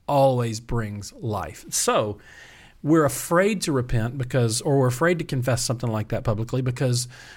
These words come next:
we're afraid what people are gonna say about us. But actually, it's gonna be life-giving. Actually, it's gonna be life-giving to the people that hear it.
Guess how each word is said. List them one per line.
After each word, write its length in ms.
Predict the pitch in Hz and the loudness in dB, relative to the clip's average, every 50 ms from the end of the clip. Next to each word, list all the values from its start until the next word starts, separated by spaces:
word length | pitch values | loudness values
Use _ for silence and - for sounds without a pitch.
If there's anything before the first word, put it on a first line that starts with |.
| - _ - | -18 _ -4
we're 160 | 143 139 139 | 0 2 2
afraid 300 | 135 135 - 143 135 131 | 2 2 2 0 2 2
what 160 | 120 131 123 | 2 0 0
people 180 | 127 135 120 120 | 0 -2 -2 -2
are 40 | 113 | -4
gonna 120 | 120 113 | -4 -4
say 200 | - - 151 160 | -4 -2 -2 -2
about 200 | 160 120 101 98 | -2 -2 -4 -6
us. 80 | 101 - | -8 -6
But 140 | - 143 143 | -4 -2 -2
actually, 300 | 147 170 175 - - 127 | -2 -2 -2 -4 -4 -4
it's 100 | 127 123 | -4 -4
gonna 160 | - 139 131 | -4 -2 -2
be 80 | 127 117 | 0 0
life-giving. 580 | 113 120 156 160 - - - 76 - - - - - _ _ _ _ _ - - | -2 -2 -4 -6 -8 -10 -12 -12 -12 -14 -18 -18 -20 _ _ _ _ _ -10 -6
Actually, 400 | 135 139 147 - - - 139 131 | -4 -4 -2 -2 -2 -2 -2 -2
it's 120 | 127 123 123 | -2 -4 -2
gonna 180 | - 147 131 127 | -2 -2 -2 0
be 80 | 127 | 0
life-giving 480 | 123 123 123 123 123 - 131 117 117 117 | 0 0 0 0 -2 -2 -4 -4 -2 -4
to 40 | 110 | -6
the 60 | 107 | -4
people 240 | - 131 123 123 110 | -4 -6 -4 -4 -6
that 100 | 101 117 | -6 -4
hear 160 | 117 127 165 | -2 -2 -2
it. 180 | 196 - - | -2 -6 -10